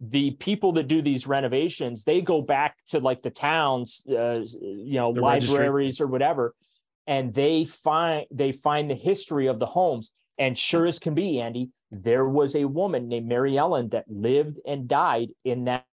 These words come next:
Speaker 1: home, like, a hundred and fifty years ago.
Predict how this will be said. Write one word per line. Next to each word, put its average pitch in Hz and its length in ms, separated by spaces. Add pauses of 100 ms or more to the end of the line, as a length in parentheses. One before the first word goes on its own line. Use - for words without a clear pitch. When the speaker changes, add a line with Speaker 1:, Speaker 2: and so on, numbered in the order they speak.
(300)
Speaker 1:
home, 135 400 (140)
like, 123 160
a 120 60
hundred 135 240
and 139 120
fifty 143 260
years 170 200
ago. 107 260